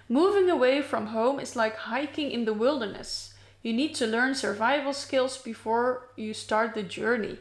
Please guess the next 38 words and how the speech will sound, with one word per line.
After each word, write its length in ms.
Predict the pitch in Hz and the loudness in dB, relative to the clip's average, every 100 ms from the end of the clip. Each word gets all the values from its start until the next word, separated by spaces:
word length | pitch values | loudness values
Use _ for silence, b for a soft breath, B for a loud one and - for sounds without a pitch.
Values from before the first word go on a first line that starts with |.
| - | -16
It 200 | - - | -10 -6
has 220 | 226 247 240 | -4 -4 0
nothing 400 | 247 269 269 240 | 2 2 0 -4
to 100 | 202 | -2
do 240 | 240 302 | 0 2
with 160 | 285 262 | 2 -2
surviving 680 | - 202 202 226 302 349 | -2 -2 0 2 2 0
skills 480 | 339 - 339 349 359 | -4 -6 -4 -4 -4
when 140 | 302 294 | -6 -4
you 100 | 254 | -2
go 240 | 208 226 | 2 2
on 180 | 226 208 | 2 0
a 80 | - | -4
hike. 540 | 214 - - 294 - - b b b b | -2 -2 -2 -6 -14 -20 b b b b
That's 240 | 440 480 302 | 0 0 2
really 240 | 254 220 | 0 0
strange. 500 | - - 208 202 202 | -4 -2 0 0 0
I 80 | - | -2
mean, 240 | 302 311 311 B B B B B - | -2 -4 -8 B B B B B -2
I 100 | 262 | 2
understand 760 | 269 294 285 - 269 262 262 240 | 4 2 0 2 2 2 2 0
that 180 | 233 240 | -2 -2
you 100 | 233 | -2
have 220 | 226 220 | -4 -4
to, 260 | - 220 - | -6 -6 -4
um, 360 | - 214 208 202 | 0 0 -2 -4
prepare 440 | 247 240 240 240 | -6 0 2 4
yourself 680 | 233 226 233 220 220 - - - _ _ _ - | 2 2 2 2 2 -2 -14 -20 _ _ _ -8
if 280 | 240 240 - | -8 -6 -4
you 320 | 240 226 208 - - _ _ - - - | -4 -4 -8 -16 -20 _ _ -20 -20 -10
plan 260 | - 240 233 | -2 0 2
on 140 | 233 | 2
moving 300 | 233 220 214 | 2 0 0
out 260 | 196 220 240 | 2 2 0
of 180 | - 233 | -2 -6
your 80 | |
parents' 340 | 220 220 233 226 | -2 -2 -2 0
home 320 | 269 285 285 | 2 2 -2